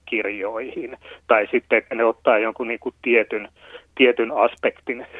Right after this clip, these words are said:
siitä elokuvasta ja tekee sen pelkästään pelkästään niin kuin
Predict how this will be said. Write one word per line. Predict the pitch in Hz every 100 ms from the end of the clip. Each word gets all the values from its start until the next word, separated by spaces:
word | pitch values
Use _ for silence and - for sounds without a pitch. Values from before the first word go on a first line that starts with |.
| -
siitä | 120 107 -
elokuvasta | 110 123 113 113 123 113 107 - 117 107 - - -
ja |
tekee | - 110 - 107
sen | - -
pelkästään | 135 107 - 120 - 147 127 - _ _ _ _ _ _ _ - -
pelkästään | 131 113 110 - - 113
niin | 127 120
kuin | - 127